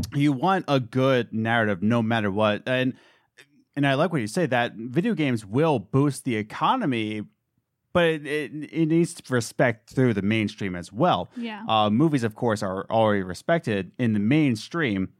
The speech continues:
Speaker 1: but when we talk about video games, it still has some steps to take
Speaker 2: Yeah.
Speaker 1: to get that kind of respect there.
Speaker 2: Mm-hmm.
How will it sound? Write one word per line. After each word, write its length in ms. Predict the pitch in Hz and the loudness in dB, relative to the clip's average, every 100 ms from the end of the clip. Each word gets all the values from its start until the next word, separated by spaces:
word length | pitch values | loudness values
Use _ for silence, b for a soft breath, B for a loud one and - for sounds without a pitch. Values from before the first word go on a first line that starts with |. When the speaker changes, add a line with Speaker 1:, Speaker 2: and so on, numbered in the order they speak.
| _ _ _ _ - | _ _ _ _ -12
Speaker 1:
but 460 | 98 139 117 107 - | 0 2 2 0 -2
when 140 | 120 | 0
we 80 | 110 | 0
talk 180 | 113 101 | 0 -2
about 160 | 98 90 | -2 -2
video 180 | 101 | -2
games, 240 | 95 98 - | -2 -6 -8
it 80 | 104 | -12
still 280 | - 123 104 | -6 -4 -4
has 580 | - 127 117 104 104 | -4 0 0 0 -4
some 420 | - - - 123 107 | -8 -18 -2 0 0
steps 340 | - 110 107 | -2 -4 -4
to 80 | - | -14
take 500 | - - 123 101 - _ 240 | -16 -6 -2 -2 -4 _ -12
Speaker 2:
Yeah. 220 | 226 202 - _ _ _ _ - 110 | -12 -14 -20 _ _ _ _ -16 -6
Speaker 1:
to 100 | 139 | -2
get 200 | 123 107 | 0 0
that 120 | 101 | -2
kind 120 | 101 | -4
of 80 | 85 | -6
respect 460 | 90 - 92 90 - | -12 -12 -12 -12 -14
there. 280 | 87 90 - 262 | -12 -12 -10 -6
Speaker 2:
Mm-hmm. 300 | 247 226 | -2 -2